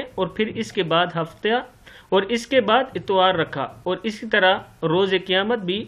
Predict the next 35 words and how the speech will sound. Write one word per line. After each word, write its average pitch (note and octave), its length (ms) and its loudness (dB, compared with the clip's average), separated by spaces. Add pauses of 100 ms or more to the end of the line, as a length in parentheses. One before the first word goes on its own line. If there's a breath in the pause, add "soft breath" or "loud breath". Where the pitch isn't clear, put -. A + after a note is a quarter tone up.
(240)
वो F3+ 180 -2
हमारे F#3+ 380 2 (120)
पीछे E3+ 300 0
होंगे। D3+ 380 -2 (160)
हम F3+ 200 -4
दुनिया G#3 320 0
में F3+ 240 -2 (200)
आखिरी G3+ 380 -2
हैं G#3 220 -2 (360 loud breath)
और F3 200 0
क़यामत A#3 420 0
के G3+ 120 0
रोज़ A3 340 2 (100)
पहले E3+ 240 4
होंगे, D3+ 340 -2 (180)
जिनका F#3+ 540 0
सब A3 360 -2
मखलूक F#3+ 460 -2
से D#3+ 220 0 (260)
पहले F#3+ 360 2
फ़ैसला E3 460 2
होगा। C#3 360 -2 (560 loud breath)
मुस्लिम A3+ 360 0
की A3 120 -2
हदीस D3 380 0
है, B2 200 -6
फिर A#3 120 6
सुन G3 200 0
लें। C#3 160 -2 (440 loud breath)
रसूलुल्लाह A3 540 0
सल्लल्लाहु G3+ 600 -2
अलैहि F#3+ 380 0
वसल्लम F#3 480 -4
ने E3 180 0
फरमाया, D#3 600 0